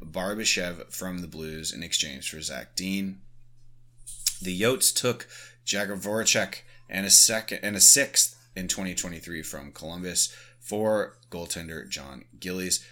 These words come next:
This is a money move, but Columbus is going to have a competitive goalie pool at camp next year and picks on picks on picks for a couple of years. So, hey, you know, for a team that's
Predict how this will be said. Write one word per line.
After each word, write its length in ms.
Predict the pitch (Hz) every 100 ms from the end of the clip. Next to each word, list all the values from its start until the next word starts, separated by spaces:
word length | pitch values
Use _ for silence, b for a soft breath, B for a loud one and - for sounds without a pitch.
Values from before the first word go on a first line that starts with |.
| B
This 120 | - 101
is 40 |
a 60 | 120
money 260 | 117 131
move, 300 | 139 147 135
but 120 | 110
Columbus 260 | 95 104 95
is 80 | -
going 180 | 92 87
to 60 |
have 400 | 85 80 78 78 -
a 380 | 65 64 57 -
competitive 420 | 82 120 127 104
goalie 300 | 92 104 120
pool 500 | 98 82 80 80 - -
at 160 | 69
camp 260 | - 98 120 -
next 320 | - 78 - 57
year 320 | 58 64 -
and 300 | 92 110 110
picks 520 | - 127 - - - B B B -
on 320 | 90 90 87
picks 260 | - 107 -
on 140 | 90
picks 200 | 104 98
for 120 | 87
a 40 | 80
couple 240 | 82 71
of 60 | 76
years. 220 | 80 -
So, 340 | - 69 65 - -
hey, 300 | - 90 65 -
you 160 | 76
know, 220 | 82 85 -
for 200 | - 92
a 60 |
team 240 | 92 110 104
that's 340 | 98 - -